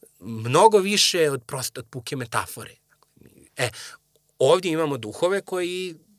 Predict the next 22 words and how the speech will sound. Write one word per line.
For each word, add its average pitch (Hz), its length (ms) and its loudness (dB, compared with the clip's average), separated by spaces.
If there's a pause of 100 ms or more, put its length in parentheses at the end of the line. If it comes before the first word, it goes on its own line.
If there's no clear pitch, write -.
(220)
u 135 80 -8
duhu 127 280 -8
hegelovskog 101 680 -8
lukavstva 98 520 -12
uma, 123 300 -10
jeli? 107 280 -8
Dakle, 101 260 -16
uma 101 280 -8
koji 98 200 -14
upravlja 101 400 -12
svime, 202 260 -6
oni 233 380 -4
su 180 120 -12
u - 20 -8
stanju 151 440 -4
da 170 100 0
pokreću 120 480 -8
te, 90 300 -8 (800)
te, - 240 -14
te, 92 400 -20
te 113 320 0 (800)
procese - 640 0